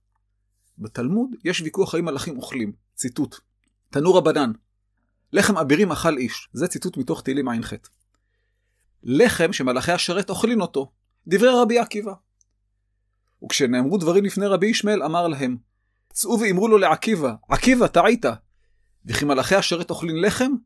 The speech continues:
הלא כבר נאמר", ופה אני מצטט את תחילת הפסוק, "וישב בהר ארבעים יום וארבעים לילה",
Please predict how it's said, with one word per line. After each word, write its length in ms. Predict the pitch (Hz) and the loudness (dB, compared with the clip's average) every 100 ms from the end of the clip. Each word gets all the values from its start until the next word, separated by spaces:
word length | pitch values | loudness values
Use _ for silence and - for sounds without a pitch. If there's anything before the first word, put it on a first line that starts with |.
| _ _ _ - | _ _ _ -4
הלא 120 | 160 | -2
כבר 220 | - 180 | 2 2
נאמר", 480 | 180 185 208 214 123 - _ _ _ _ - | 2 4 4 4 2 -6 _ _ _ _ -12
ופה 160 | - | -6
אני 80 | 151 | -4
מצטט 380 | 135 - 120 147 | -4 -6 -6 -4
את 80 | 143 | -4
תחילת 300 | - 135 139 | -4 -4 -4
הפסוק, 500 | 123 123 160 - - _ _ _ _ | -6 -6 -6 -6 -12 _ _ _ _
"וישב 400 | 104 135 127 202 175 | -2 0 2 2 2
בהר 300 | 151 165 170 | 2 0 0
ארבעים 340 | 143 143 165 | 0 2 0
יום 120 | 156 147 | -2 -2
וארבעים 360 | 139 120 139 127 | -2 2 0 2
לילה", 280 | 120 147 | 0 -2